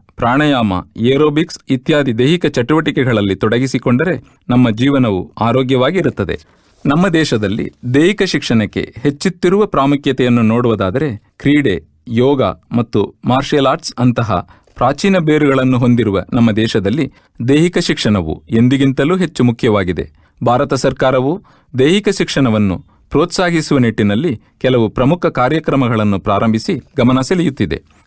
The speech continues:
ಅವುಗಳಲ್ಲಿ ಕೆಲವು ಖೇಲೋ ಇಂಡಿಯಾ ಕಾರ್ಯಕ್ರಮ, ಗ್ರಾಮೀಣ ಮತ್ತು ನಗರ ಯುವ ಪ್ರತಿಭೆಗಳನ್ನು ಗುರುತಿಸಿ ತರಬೇತಿ ನೀಡುವುದು ಹಾಗೂ ಕ್ರೀಡಾಂಗಣಗಳನ್ನು ಅಭಿವೃದ್ಧಿಪಡಿಸುವುದು, ಫಿಟ್ ಇಂಡಿಯಾ ಆಂದೋಲನ, ಎಲ್ಲಾ ನಾಗರಿಕರಿಗೆ ದಿನನಿತ್ಯದ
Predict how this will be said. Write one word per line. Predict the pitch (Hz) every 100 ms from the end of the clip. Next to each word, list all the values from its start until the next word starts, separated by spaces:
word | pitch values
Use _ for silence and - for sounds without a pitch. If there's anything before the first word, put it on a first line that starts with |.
| -
ಅವುಗಳಲ್ಲಿ | 123 135 131 113 98
ಕೆಲವು | 107 101 87 151 _ _ _
ಖೇಲೋ | 151 180 190
ಇಂಡಿಯಾ | 147 113 139
ಕಾರ್ಯಕ್ರಮ, | 147 135 - 98 80 - - _ -
ಗ್ರಾಮೀಣ | 117 127 170 196 196
ಮತ್ತು | 180 139 - -
ನಗರ | 135 120 135
ಯುವ | 117 110 131
ಪ್ರತಿಭೆಗಳನ್ನು | 120 110 143 135 123 107
ಗುರುತಿಸಿ | 95 107 117 104 - 240 _
ತರಬೇತಿ | 123 131 156 160
ನೀಡುವುದು | 165 123 95 85 - -
ಹಾಗೂ | - 104 87
ಕ್ರೀಡಾಂಗಣಗಳನ್ನು | - _ 143 165 185 190 165 131 107 101 -
ಅಭಿವೃದ್ಧಿಪಡಿಸುವುದು, | 107 135 139 117 165 180 165 120 82 76 - _ -
ಫಿಟ್ | 202 202
ಇಂಡಿಯಾ | 185 165 175
ಆಂದೋಲನ, | 135 135 127 101 80 78 - _ _ _
ಎಲ್ಲಾ | 117 165 202
ನಾಗರಿಕರಿಗೆ | 170 143 135 123 110 98 85 101 - 110
ದಿನನಿತ್ಯದ | 127 151 165 160 - 107 -